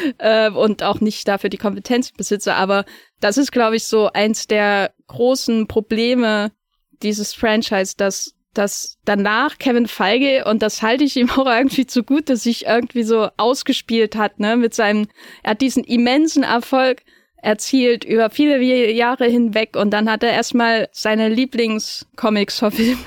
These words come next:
lassen und hat Sam Raimi zurückgeholt und hat Eternals einen Auftrag gegeben und darüber bin ich auch froh, aber wenn ich mir das aus Fansicht anschaue, ähm, oder aus psychologischer Sicht, was für ein Signal sende ich, dann komme ich sozusagen über die Schwelle,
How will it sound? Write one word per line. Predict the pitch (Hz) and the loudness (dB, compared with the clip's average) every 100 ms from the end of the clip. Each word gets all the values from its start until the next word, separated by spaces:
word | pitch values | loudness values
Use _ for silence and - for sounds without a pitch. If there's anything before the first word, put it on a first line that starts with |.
| 262 | -2
lassen | 262 - 247 | -2 -4 -2
und | 220 226 | -2 0
hat | 254 | -2
Sam | 247 269 247 | 0 0 2
Raimi | 240 247 254 | 2 2 0
zurückgeholt | - 226 226 226 220 220 208 | -2 -2 0 2 2 2 2
und | 233 | 0
hat | 240 - | 0 -2
Eternals | 233 254 247 262 - | -2 0 2 0 0
einen | 226 | -2
Auftrag | - - 220 196 | -2 -2 -4 -4
gegeben | 202 202 208 196 - - _ | -4 -2 0 -2 -6 -20 _
und | - 226 | 0 2
darüber | 233 226 | 4 2
bin | 214 269 | 2 0
ich | 262 | 0
auch | - 208 | -2 -2
froh, | - - 302 254 | -4 0 2 2
aber | 196 208 202 | 2 0 2
wenn | 220 | 0
ich | 240 | 0
mir | 233 214 | -2 0
das | 208 - | -2 -2
aus | 196 - | -6 -2
Fansicht | 254 262 254 - | 0 2 0 -4
anschaue, | - 220 - 202 208 214 _ _ _ - - | -4 -2 -2 0 0 -2 _ _ _ -20 -2
ähm, | 220 214 202 | 0 0 2
oder | 214 214 | 2 2
aus | 202 - | 0 -2
psychologischer | - 220 233 233 277 269 220 202 | -4 0 2 2 2 2 0 0
Sicht, | 202 - | -4 -2
was | 214 - | -4 0
für | 226 | 0
ein | 220 | 0
Signal | 220 208 208 214 247 | 0 0 0 2 0
sende | 220 202 185 | 0 0 -2
ich, | 196 - | -6 -4
dann | 196 196 - _ _ | -2 -2 -6 _ _
komme | - 240 247 | -2 0 0
ich | - | 0
sozusagen | 226 226 220 214 214 | -4 -2 0 0 -2
über | - 247 254 | -2 0 2
die | 233 226 | 0 -2
Schwelle, | - - 214 294 311 | -2 0 2 2 0